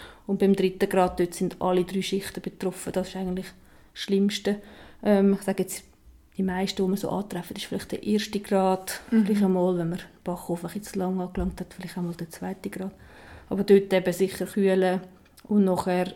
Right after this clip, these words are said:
Speaker 1: ähm, etwas drauf tun in Schälform oder so spezielle Brandwundenpflaster.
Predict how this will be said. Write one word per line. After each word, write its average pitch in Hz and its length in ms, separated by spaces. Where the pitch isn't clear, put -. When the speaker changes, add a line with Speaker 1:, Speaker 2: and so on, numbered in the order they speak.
Speaker 1:
ähm, 185 440
etwas 202 320
drauf 196 240
tun 202 140
in 196 100
Schälform 190 640
oder 170 160
so 170 180
spezielle 180 800
Brandwundenpflaster. 190 1200